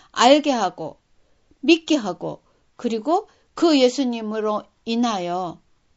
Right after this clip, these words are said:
누구든지 저를 믿고 멸망치 않게 하려 하시는 그 하나님의 뜻을 이루고자 하시는 것이 요한복음이 써진 목적이고, 예수님이 이 땅에 오신 목적이고,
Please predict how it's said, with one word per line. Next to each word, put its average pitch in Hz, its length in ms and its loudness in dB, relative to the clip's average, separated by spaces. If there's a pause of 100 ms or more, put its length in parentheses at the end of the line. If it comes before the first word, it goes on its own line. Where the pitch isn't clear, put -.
(480)
누구든지 240 760 -2
저를 202 280 -6
믿고 190 420 -4
멸망치 190 560 -8
않게 180 200 -14
하려 175 260 -14
하시는 202 440 -12 (240)
그 285 140 -4
하나님의 240 580 -4
뜻을 277 320 -8
이루고자 233 960 -6
하시는 220 440 -10
것이 247 480 -6 (480)
요한복음이 226 760 0
써진 285 460 0
목적이고, 214 920 -6 (300)
예수님이 285 540 4
이 - 100 -6
땅에 254 200 0
오신 247 340 0
목적이고, 220 760 -2